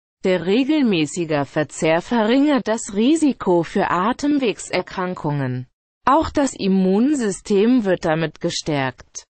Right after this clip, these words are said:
Genieße ihn mit folgenden Speisen, wenn du versucht, deinen Konsum von raffiniertem Salz zu verringern.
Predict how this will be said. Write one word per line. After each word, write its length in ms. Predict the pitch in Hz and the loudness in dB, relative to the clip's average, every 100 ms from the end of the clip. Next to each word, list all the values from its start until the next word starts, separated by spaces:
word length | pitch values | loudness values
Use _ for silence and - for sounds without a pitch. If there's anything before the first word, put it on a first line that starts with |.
| _ _ _ | _ _ _
Genieße 560 | - 208 214 240 - 190 | 0 4 4 2 0 -4
ihn 280 | 156 185 220 | 0 2 2
mit 160 | 190 | 2
folgenden 640 | - 185 170 170 185 202 170 | 0 0 2 2 2 0 0
Speisen, 720 | - - 165 165 160 196 196 - | -2 0 2 2 0 0 -2 -2
wenn 260 | 208 202 | 0 2
du 140 | 196 190 | 2 -2
versucht, 880 | - 247 220 247 226 156 - - - _ _ _ - | -2 -2 0 0 0 -2 -10 -20 -20 _ _ _ -4
deinen 400 | 185 165 170 170 | -2 0 -2 -2
Konsum 640 | 190 185 165 190 247 262 | -2 -2 0 0 2 0
von 380 | - 196 170 170 | 0 -2 -2 -2
raffiniertem 960 | 170 196 190 180 170 185 285 - 214 175 | 0 0 0 -2 0 2 0 0 -2 0
Salz 520 | 175 156 147 - - | 0 0 -2 -6 -16
zu 160 | - 214 | -8 -6
verringern. 800 | - 233 226 240 208 156 131 | -2 0 2 2 2 0 -4